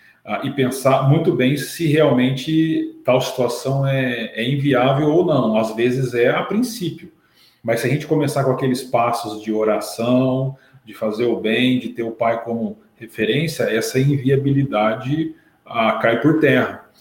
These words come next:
E eu tava lembrando de um, de um, de um caso de uma membro da, da chácara que ela foi, ela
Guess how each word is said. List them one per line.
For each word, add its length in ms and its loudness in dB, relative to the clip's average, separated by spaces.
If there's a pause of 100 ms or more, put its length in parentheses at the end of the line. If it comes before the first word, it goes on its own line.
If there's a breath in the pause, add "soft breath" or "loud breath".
(300 soft breath)
E 100 0
eu 220 6
tava 160 4
lembrando 420 4
de 120 -4
um, 300 -6
de 100 -6
um, 460 -4 (180)
de 160 -12
um 280 -6
caso 500 0
de 40 -2
uma 200 4
membro 400 2
da, 220 0
da 280 -2
chácara 640 -2
que 300 -6
ela 220 0
foi, 580 2 (320 loud breath)
ela 340 -8